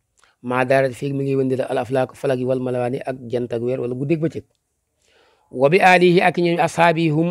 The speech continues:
ñoom ñi nga xam ne saxaabaam yooyu an jumun ay bidiw lañu lil muqtadi ñeel way roy sabiluhum seen yoon daal ku leen di roy dana teeri ba lil jinaani ñeel ba, ba aljana. maa lil jinaan, maa jëm aljana rek.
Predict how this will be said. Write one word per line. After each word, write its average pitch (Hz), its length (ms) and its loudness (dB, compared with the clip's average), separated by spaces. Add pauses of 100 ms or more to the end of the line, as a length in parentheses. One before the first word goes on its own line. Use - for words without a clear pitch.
(120)
ñoom 165 260 2
ñi 165 100 -2
nga 175 120 2
xam 170 240 0
ne 165 120 -2
saxaabaam 160 480 2
yooyu 170 400 2
an 156 200 -2
jumun 160 280 -2
ay 156 120 -4
bidiw 151 240 -2
lañu 156 200 0
lil 151 120 -4
muqtadi 151 420 -4
ñeel 151 180 2
way 147 200 4
roy 165 160 4 (520)
sabiluhum 147 540 -2
seen 139 200 -4
yoon 139 220 -4
daal 135 280 0 (420)
ku 135 60 -6
leen 147 160 0
di 151 60 0
roy 139 160 0 (120)
dana 131 220 -4
teeri 135 200 -4
ba 123 100 -6
lil 123 200 -8
jinaani 120 300 -4
ñeel 117 280 -4
ba, 117 160 -8 (580)
ba 151 100 -8
aljana. 131 320 -2 (460)
maa 110 160 -10
lil 143 160 -4
jinaan, 147 240 0
maa 131 240 -2
jëm 220 160 -6
aljana 120 320 -4
rek. 113 120 -10